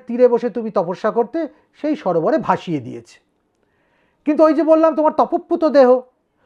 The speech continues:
ওই তপপ্রবাহে তোমার দেহের কোনো বিকৃতি হয়নি। তুমি দেখো যে একদম অবিকল, মৃত্যুর মুহূর্তে যেন মনে হচ্ছে তুমি জলের ওপর শুয়ে ঘুমোচ্ছ, এমন অবিকৃত হয়ে রয়ে গেছে।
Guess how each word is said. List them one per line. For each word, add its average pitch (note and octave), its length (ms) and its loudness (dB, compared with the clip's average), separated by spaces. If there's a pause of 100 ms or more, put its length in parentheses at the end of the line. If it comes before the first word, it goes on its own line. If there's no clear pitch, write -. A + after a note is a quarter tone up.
(100)
ওই G#3+ 100 2
তপপ্রবাহে C4+ 1200 2 (920)
তোমার C4 340 2
দেহের G#3+ 260 4
কোনো C4 180 -2
বিকৃতি G3 500 -4
হয়নি। C#3+ 340 -8 (960)
তুমি B3 140 -6
দেখো B3+ 240 0
যে D4+ 300 -8 (420)
একদম D4+ 300 2
অবিকল, C#4 840 4 (880)
মৃত্যুর B3+ 440 -2
মুহূর্তে A#3+ 600 2
যেন B3 180 2
মনে B3 260 -4
হচ্ছে C#4+ 240 -4
তুমি C#4+ 180 -6
জলের G#3 360 2
ওপর B3+ 320 -4
শুয়ে C#4 460 -4 (340)
ঘুমোচ্ছ, A#3+ 540 -2 (680)
এমন D4 440 0
অবিকৃত C#4 560 -4
হয়ে A#3+ 200 4
রয়ে E3+ 220 -2
গেছে। C#3+ 280 -14